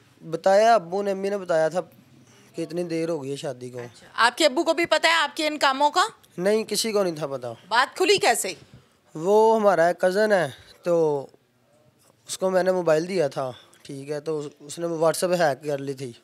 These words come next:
Speaker 1: लैपटॉप से। उसके ज़रिए जो हम बात करते थे, उसके, उसके पास आ गए थे। उसने सबसे फैम-, जो रिश्तेदार थे, वायरल कर दी सब, सबको बात।
Speaker 2: फिर?
Speaker 1: फिर वो पता चल गया कि हमारे ताल्लुकात हैं।
Speaker 2: फिर?
Speaker 1: उसके बाद ल-, लड़ाई झगड़े हो गए हैं,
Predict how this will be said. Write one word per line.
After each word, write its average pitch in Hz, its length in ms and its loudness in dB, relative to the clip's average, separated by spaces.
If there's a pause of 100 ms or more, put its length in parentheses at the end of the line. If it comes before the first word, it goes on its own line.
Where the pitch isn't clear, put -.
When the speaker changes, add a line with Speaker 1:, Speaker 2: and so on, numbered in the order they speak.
(120)
Speaker 1:
लैपटॉप 151 360 -4
से। 127 320 -12 (800)
उसके 185 240 -6
ज़रिए 175 320 -4
जो 175 180 2
हम 151 140 -2
बात 156 240 2
करते 175 300 -2
थे, 185 100 -4
उसके, 165 240 -6
उसके 165 340 -8
पास 151 340 -2
आ 151 80 -2
गए 143 100 -6
थे। 160 80 -10
उसने 165 260 -6
सबसे 160 540 -10 (420)
फैम-, 165 240 0
जो 156 260 -2
रिश्तेदार 165 460 2
थे, 190 120 0
वायरल 151 360 2
कर 147 160 -4
दी 139 120 -10
सब, 139 340 -12 (380)
सबको 143 300 -10
बात। 123 240 -8 (340)
Speaker 2:
फिर? 254 240 -14 (360)
Speaker 1:
फिर 185 140 -4
वो 190 120 -2
पता 160 240 0
चल 156 200 -2
गया 147 160 -4
कि 151 60 -6
हमारे 147 300 -8
ताल्लुकात 131 600 -10
हैं। 117 140 -16 (160)
Speaker 2:
फिर? 226 260 -16 (840)
Speaker 1:
उसके 175 260 -6
बाद 185 200 2
ल-, 165 240 2
लड़ाई 160 220 -2
झगड़े 170 320 -2
हो 180 140 -4
गए 131 100 -8
हैं, 131 220 -10